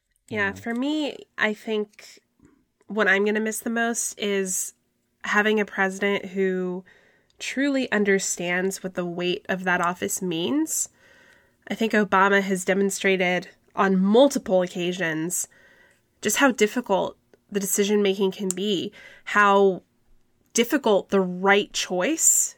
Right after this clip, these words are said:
Speaker 1: can be to make, and how sometimes there is no right choice, and how he ha-, he himself has pretty openly grappled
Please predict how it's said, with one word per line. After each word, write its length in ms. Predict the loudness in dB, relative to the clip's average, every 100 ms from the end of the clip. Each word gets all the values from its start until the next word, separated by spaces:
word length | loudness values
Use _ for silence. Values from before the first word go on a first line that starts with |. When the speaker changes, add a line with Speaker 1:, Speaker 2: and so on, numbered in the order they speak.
| -12
Speaker 1:
can 240 | -4 -2
be 160 | -2 -2
to 140 | -2
make, 580 | -2 -2 -6 -10 -20 -20 _ _ _ _ _ _ -2
and 180 | 0 2
how 320 | 4 4 2
sometimes 460 | -2 -4 -4 -4 -4
there 120 | -4
is 200 | -4 -4
no 100 | -4
right 260 | -6 -10
choice, 500 | -10 -10 -10 -8 -8
and 160 | -6 -6
how 180 | -4 -4
he 320 | -4 -4 -4
ha-, 180 | -4 -4 -4
he 120 | -4
himself 420 | -4 -2 0 0
has 200 | -4 -8 -14 -20 -20 _ -6
pretty 260 | 0 0 2
openly 380 | 0 0 0
grappled 840 | -2 0 2 2 4 4 4 0